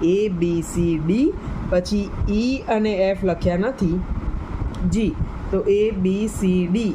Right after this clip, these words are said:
ઈ, એફ, જી. તો એચ અને આઈ લખીએ નહીં, તો અહીંયા આવશે જે. પછી આવે કે, એચ આઈ જે કે એલ, એમ, એન,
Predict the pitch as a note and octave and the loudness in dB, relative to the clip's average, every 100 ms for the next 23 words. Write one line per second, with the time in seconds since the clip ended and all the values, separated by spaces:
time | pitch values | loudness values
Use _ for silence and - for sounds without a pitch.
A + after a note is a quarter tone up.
0 | - F3+ G#3 G#3 F3+ E3 E3 G3 G3+ - | -2 -2 0 2 2 0 -2 0 0 -2
1 | - - - - F#3 - F#3 F#3 G#3+ A#3+ | -6 -6 -4 0 0 0 0 2 0 -2
2 | - - G#3 G#3+ G#3 F#3 F#3 G#3+ G#3 F#3+ | -4 -2 2 2 0 0 0 2 2 0
3 | - G#3 A3+ B3+ F#3+ F#3 G#3 F#3 F3 F#3 | 2 2 2 0 2 0 2 2 4 4
4 | G3+ F3 D3 - F3+ F3 G#3+ E3 - - | 2 0 0 2 2 4 2 2 -2 -6
5 | - - - F3 - G#3+ G#3 F#3+ F#3 E3 | -8 -4 0 2 2 2 2 2 0 0
6 | - F#3 F3+ - - F#3+ F#3+ G#3+ - - | 0 0 0 -2 0 2 2 0 -4 -2
7 | F3 F#3+ F3+ E3+ F#3 F#3+ - F#3+ F3+ G3 | 0 0 0 2 4 2 0 2 2 2
8 | - - G3 D3+ - - - - - - | 0 0 0 0 -2 -2 -2 -2 0 0
9 | - - - - F3 F3+ G#3 B3 - - | -4 -8 -6 -2 0 0 0 -2 -2 -4
10 | - - - - E3+ F3+ G3+ G#3+ | -4 -4 -4 -2 0 0 0 0